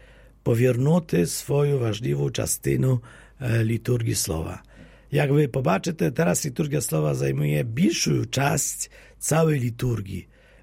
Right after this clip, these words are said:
<clears throat> niż liturgia, e, eucharyczna-, eucharystyczna. Dalej, co je nowego wprowa-, wprowadzajemy? <clears throat> Takoż, e, e, konstytucja liturgii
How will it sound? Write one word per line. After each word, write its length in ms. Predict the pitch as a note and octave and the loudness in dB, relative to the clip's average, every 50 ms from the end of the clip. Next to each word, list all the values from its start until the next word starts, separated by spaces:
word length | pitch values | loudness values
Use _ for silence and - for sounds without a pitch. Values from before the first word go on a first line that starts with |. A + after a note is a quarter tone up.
| - _ _ _ _ _ _ - | -20 _ _ _ _ _ _ -2
<clears throat> 440 | - D3+ E3 D3 A#2 - - - - | 2 2 2 2 0 -2 -10 -12 -6
niż 380 | B2+ A#2+ A#2+ C3 D3 D3 - - | -2 0 2 2 2 2 0 -2
liturgia, 540 | A#2+ G#2 - C3+ C3 B2+ B2+ C3 B2 A#2+ A#2 - - - - - - - - | -6 -4 0 0 0 2 2 0 0 0 -2 -6 -12 -20 -20 -20 -20 -12 -6
e, 360 | - G#2 G#2+ G2+ G#2 D3 A#2+ A2+ | -4 -2 0 0 0 -2 -2 -4
eucharyczna-, 600 | A2+ - C3 A#2+ A2 G#2+ G2+ - - - B2 - | -4 -2 -2 0 0 -2 -4 -6 -8 -8 -8 -4
eucharystyczna. 880 | - A2+ A#2 G#2 A#2 A2+ A2 A2 - - G#2+ G2 - - - - - - - - - - - - - - - - - - - - - - - - - - - _ _ _ _ _ | -4 -2 -2 0 0 0 0 0 -4 -4 -6 -6 -8 -8 -10 -12 -16 -20 -20 -20 -20 -20 -20 -20 -20 -20 -20 -20 -20 -20 -20 -20 -20 -20 -20 -20 -20 -20 -20 _ _ _ _ _
Dalej, 460 | - D3+ D3 F3 F#3+ F3+ D#3+ C#3+ B2+ B2+ - - | 2 4 4 4 4 2 0 -2 -4 -4 -6 -2
co 80 | - A3 | 0 2
je 120 | G#3+ G3+ | 2 4
nowego 420 | F#3 F#3 F3+ E3+ F#3 F#3 F3+ F3 D3+ | 4 4 2 2 2 2 2 2 0
wprowa-, 540 | - - D#3 D#3+ D3 D3+ D#3 E3 G3 F#3+ - | 0 0 0 0 0 0 -2 -2 -2 -2 -2
wprowadzajemy? 880 | - F3 F3 E3 D3+ D#3+ D3+ C#3+ C3 D3+ C#3+ C3+ C3 B2+ B2 A#2+ A2+ G#2+ A2 - - _ _ _ - D3 E3+ | 0 2 2 4 4 2 0 2 2 2 2 2 2 0 0 -2 -2 -4 -6 -8 -12 _ _ _ 0 2 4
<clears throat> 400 | F3+ D#3+ B2 - - - - - | 4 4 2 -2 -8 -14 -4 0
Takoż, 560 | D3 D#3+ F3+ F3 - F#3+ F#3+ F3+ - - - | 2 2 2 2 2 2 0 0 -2 -6 -6
e, 340 | F3+ E3 D3+ C#3+ C#3 C3+ C3 A#2+ - - - - - _ _ - | -2 -2 0 0 0 -2 -4 -8 -12 -20 -20 -20 -20 _ _ -4
e, 480 | D#3 C3+ C3 C3+ C3 B2+ B2+ B2+ C3 | 0 2 2 4 4 2 2 0 -2
konstytucja 840 | B2 - D3+ C#3+ - - D3+ C#3+ - G3 G3+ G3+ - - E3 D3 C#3 | 0 2 2 2 2 0 0 2 4 2 2 2 2 0 2 2 2
liturgii 640 | B2+ A#2+ A#2 - F3 F#3 F3 E3 D#3+ F3 D#3+ D3+ | 0 -2 -2 0 0 0 0 0 0 0 -2 -2